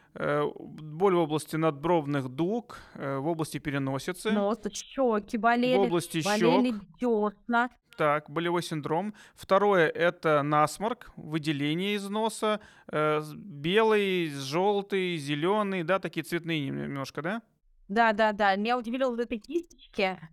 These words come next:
Speaker 2: еще гнойные.
Speaker 1: Вот, насморк, э, затруднение носового дыхания, не очень выраженное, но тем не менее оно было тоже, да?
Speaker 2: Да, но меня больше беспокоила вот эта головная боль.
Speaker 1: Ну, понятно, ну, как бы мы все в комплексе.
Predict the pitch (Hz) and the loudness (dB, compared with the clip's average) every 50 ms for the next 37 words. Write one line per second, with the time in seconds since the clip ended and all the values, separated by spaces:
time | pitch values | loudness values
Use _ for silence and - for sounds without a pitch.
0 | _ _ _ - - 214 190 185 208 214 220 214 208 202 190 180 175 170 165 165 | _ _ _ -8 -4 -4 -2 0 0 2 2 2 2 2 0 0 0 -2 -2 0
1 | 175 165 156 147 156 156 170 180 175 170 - - 214 247 269 - - _ - - | 0 0 0 -2 -4 -2 2 4 4 4 2 0 -2 -4 -4 -4 -10 _ -20 -20
2 | - - _ - 151 160 160 160 160 156 143 165 202 202 240 233 214 208 220 208 | -20 -16 _ -2 0 2 2 2 2 0 2 0 0 2 0 -2 0 0 0 0
3 | 190 185 175 160 - 190 185 170 160 151 139 147 - - 156 156 151 156 170 180 | 0 0 0 0 0 0 2 2 2 0 -2 -4 -4 0 2 2 2 2 0 -2
4 | 196 196 185 185 208 214 202 185 - 180 165 151 151 165 175 185 208 202 214 247 | -2 -2 -2 0 4 4 2 2 2 -2 -2 0 2 2 2 2 2 2 0 0
5 | 254 240 240 220 190 202 233 247 247 - - 202 202 196 185 180 180 202 220 214 | 0 2 0 0 0 0 0 0 -2 -2 -4 -4 -2 -2 -2 -2 -2 -2 -2 0
6 | 190 185 185 185 190 170 147 151 139 139 147 165 - - 185 202 208 233 220 190 | 0 0 0 0 -2 -2 -2 -2 -2 0 -2 -4 -4 -4 -4 -4 -2 -2 -2 -2
7 | 208 240 247 - _ _ _ _ _ - 208 233 226 202 185 - - - - - | -2 -4 -4 -10 _ _ _ _ _ -4 2 2 4 2 2 -2 -8 -16 -20 -20
8 | _ _ - 214 240 254 247 240 254 269 254 226 240 - - 202 208 202 - 202 | _ _ -2 0 2 2 2 4 2 2 2 0 -2 -4 -6 -8 -6 -4 -4 -2
9 | 208 226 220 226 220 208 185 190 190 202 196 190 175 180 185 180 185 196 190 185 | -2 -2 -2 -2 -2 -2 -2 -2 -2 0 -2 -2 0 0 0 0 2 2 2 2
10 | 180 175 170 170 165 156 156 160 - 202 233 214 - 226 214 208 175 147 - - | 0 0 -2 -4 -6 -6 -6 -10 -8 -8 -8 -4 -2 -2 2 2 2 2 0 -2
11 | 156 196 208 - 233 202 196 208 208 214 - - 240 220 - - - 220 202 160 | -6 -6 0 0 0 0 2 0 0 -2 -2 2 2 2 2 2 2 2 2 2
12 | 143 143 131 - - - - - | -2 -6 -8 -8 -12 -12 -14 -16